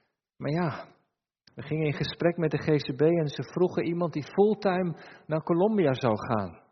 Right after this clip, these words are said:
En onze kinderen zijn wat ouder, mijn vrouw werkt ook en we hebben daar samen voor gebeden en gezocht. En de Heere had dat niet bevestigd. Dat we weer alles achter ons moesten laten en opnieuw naar,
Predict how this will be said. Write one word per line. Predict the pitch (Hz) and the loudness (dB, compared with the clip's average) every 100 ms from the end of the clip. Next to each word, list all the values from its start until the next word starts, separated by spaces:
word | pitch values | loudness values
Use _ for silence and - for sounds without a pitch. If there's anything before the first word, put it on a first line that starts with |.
| _ _ _ _ _ _ _ _ _ _ _ _ _ | _ _ _ _ _ _ _ _ _ _ _ _ _
En | - 127 | -6 -4
onze | 135 135 | -2 -2
kinderen | 151 165 165 151 | 0 2 4 4
zijn | 147 143 | 4 4
wat | 139 135 | 2 0
ouder, | - 156 175 165 | 0 2 2 0
mijn | 135 127 | -2 -4
vrouw | - 151 180 | -2 0 2
werkt | 175 170 165 - | 2 0 -2 2
ook | 156 175 | 2 2
en | 151 | 0
we | 139 | 0
hebben | 139 139 | 0 0
daar | 135 - | -2 0
samen | 170 185 170 | 0 0 -2
voor | 160 143 | -2 -4
gebeden | 135 123 156 196 185 | -4 2 2 4 2
en | 151 | -2
gezocht. | 139 - 160 170 - - - - - - | -4 -2 0 0 -6 -20 -20 -20 -20 -8
En | 147 | -2
de | 143 | 2
Heere | 151 170 | 2 4
had | 156 147 | 4 2
dat | 135 | 0
niet | 139 165 | 0 -2
bevestigd. | 160 143 185 208 - - - - - _ _ _ _ _ | -2 -2 0 -2 -4 -14 -16 -20 -20 _ _ _ _ _
Dat | 127 123 | -8 -4
we | 143 | 0
weer | 160 180 | 2 2
alles | 160 190 202 - | 2 2 2 2
achter | 190 - 196 | -2 0 2
ons | 190 180 | 2 0
moesten | 175 170 - 170 | 0 0 2 2
laten | 170 185 180 | 4 2 2
en | 160 | 0
opnieuw | 139 151 185 208 | 0 2 4 6
naar, | 190 160 - - - | 4 2 0 -12 -18